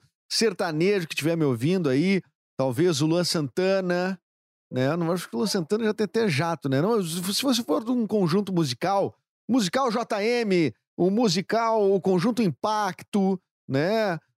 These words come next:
Ah, os Jovens, como é que é o nome que tinha também? É, tem vários, né? Esses conjuntos aí têm ônibus.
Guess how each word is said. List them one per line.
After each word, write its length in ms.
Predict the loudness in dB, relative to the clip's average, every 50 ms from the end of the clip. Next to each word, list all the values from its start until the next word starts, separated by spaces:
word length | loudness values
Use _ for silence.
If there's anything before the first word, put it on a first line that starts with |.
| _
Ah, 760 | -2 0 0 2 2 2 2 2 2 2 2 2 2 2 2 0
os 240 | 0 0 2 0 0
Jovens, 560 | 0 0 2 2 2 0 0 0 -2 -2 -2
como 120 | -2 -2
é 80 | -2 -2
que 60 | -2
é 40 | -2
o 20 | -2
nome 240 | 0 0 -2 -2 -4
que 80 | -4
tinha 240 | -4 -2 0 0 0
também? 420 | 0 -2 -2 0 0 0 0 -2 -4 -6 _ _ _ _ _ -4 -2 0
É, 120 | 0 0
tem 160 | 0 0 0 2
vários, 480 | 2 0 0 -2 -2 0 -2 -2 -2
né? 240 | -2 -2 0 0 2
Esses 240 | 2 2 0 -2 -2
conjuntos 500 | 0 0 0 2 2 2 0 0 0 0
aí 140 | 0 0 0
têm 240 | -2 -2 0 0
ônibus. 560 | 2 0 0 0 0 -2 -4 -6 -8 -10 -14